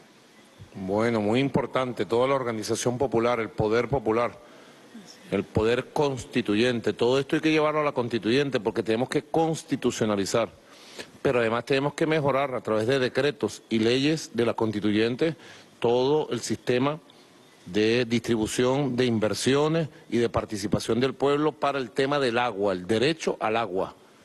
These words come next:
Es un derecho vital de la humanidad y Venezuela va a la vanguardia. Tenemos que aprovechar que ha caído esta agüita para regularizar, ahorrar el agua, administrarla de mejor manera.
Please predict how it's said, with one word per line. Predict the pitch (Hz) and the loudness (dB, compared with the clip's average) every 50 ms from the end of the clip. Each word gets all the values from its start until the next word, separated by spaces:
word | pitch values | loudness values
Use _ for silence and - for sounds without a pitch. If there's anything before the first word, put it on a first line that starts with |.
| - - - - | -20 -20 -14 -6
Es | 107 107 | -2 0
un | 113 127 139 | 0 2 2
derecho | 135 139 135 143 147 - - 170 | 2 2 2 0 0 0 0 0
vital | 151 143 131 - - 147 151 156 160 160 156 151 - - - | 0 0 -2 0 0 0 0 0 -2 -6 -10 -12 -16 -14 -8
de | 110 113 120 | -2 0 2
la | 123 123 | 2 2
humanidad | 123 120 117 110 107 107 117 123 123 - - - - - - - - - - | 0 0 -2 -2 0 0 0 0 -2 -6 -14 -20 -20 -20 -20 -20 -20 -10 -4
y | 110 | 0
Venezuela | 113 120 117 117 113 - 127 123 135 139 | 0 2 2 0 0 0 0 2 2 2
va | 147 147 | 2 2
a | 147 | 0
la | 147 | 0
vanguardia. | 143 139 123 117 113 127 131 131 123 117 107 104 - - - - - _ | 0 -2 -2 0 0 0 0 0 -2 -4 -4 -6 -6 -10 -20 -20 -20 _
Tenemos | - 117 117 123 123 | -4 -2 0 0 0
que | - 151 | 0 -2
aprovechar | 139 135 147 147 139 - - 127 - | 0 0 0 0 0 0 0 0 0
que | - 143 | 0 -2
ha | |
caído | - 143 139 143 143 147 | 0 0 0 0 0 -2
esta | 143 - 156 | -2 -2 -2
agüita | 139 135 143 139 139 - 156 170 151 - - - - - - - - - - - - | 0 0 0 -2 0 0 -2 -2 -2 -8 -18 -20 -20 -20 -20 -20 -20 -20 -18 -8 -2
para | - 123 123 123 | 0 0 0 0
regularizar, | 117 120 120 110 113 113 107 104 104 - - 127 139 147 143 123 - - - - - - - - - - - - | 0 0 0 0 2 0 0 0 -2 -2 0 0 0 0 -2 -8 -16 -20 -20 -20 -20 -20 -20 -20 -20 -16 -6 -2
ahorrar | 113 113 113 107 101 98 107 113 117 123 | 0 0 2 2 0 0 0 0 0 0
el | 123 127 | 0 0
agua, | 131 139 135 123 120 101 - - - - - - - - - - - - | 0 0 0 -2 -4 -4 -6 -16 -20 -20 -20 -20 -20 -20 -20 -20 -16 -6
administrarla | - 104 110 113 113 110 107 101 - - 113 120 123 131 139 | -4 -2 0 0 0 0 0 -2 0 0 0 2 2 2 0
de | 135 123 | 0 0
mejor | 120 107 110 110 113 | 0 0 0 0 0
manera. | 117 123 117 120 127 131 120 104 | 0 0 2 2 0 0 -2 -4